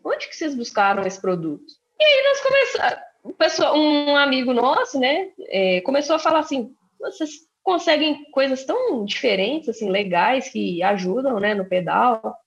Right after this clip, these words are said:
é, com preço bom também e, e que tem qualidade. O que que vocês acham? Por que que vocês não começam a, a revender esses produtos pra gente aqui? Porque a gente não tem acesso, né?" E aí, nós, sabe quando vira aquela chave, assim,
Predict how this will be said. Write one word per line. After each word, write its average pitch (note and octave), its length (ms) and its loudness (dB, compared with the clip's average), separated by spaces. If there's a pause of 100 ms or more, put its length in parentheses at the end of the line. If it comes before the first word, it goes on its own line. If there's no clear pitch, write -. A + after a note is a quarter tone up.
(160)
é, F3+ 540 2
com D#4 200 0
preço B3+ 440 2
bom G#3 400 2
também G#3+ 680 0
e, F#3+ 320 0
e - 40 -2
que - 100 -20
tem G3 200 0
qualidade. F#3+ 640 2 (280)
O - 40 -12
que G5+ 80 2
que A#4+ 80 -2 (320)
vocês C4+ 280 4
acham? G#3 320 4
Por - 60 -14
que G4+ 100 -4
que G4 60 -10
vocês A#4+ 180 -2
não A4 80 0
começam B3 520 2
a, G#3+ 300 4
a - 120 0
revender G#3+ 580 2
esses G#3 260 -6
produtos F#3+ 380 -4
pra F#3 200 2
gente F3+ 280 -2
aqui? E3 260 -6
Porque - 180 -6
a B4+ 180 2
gente G#4 240 -2
não C5+ 160 -2
tem C5+ 260 2
acesso, C4+ 600 0
né?" C#4 200 -2 (400)
E - 120 2
aí, A4 420 6 (300)
nós, D5 680 0
sabe G4+ 200 4
quando D#4 240 4
vira C4 180 4
aquela A#3+ 240 4
chave, G3+ 500 4
assim, F#3 500 -4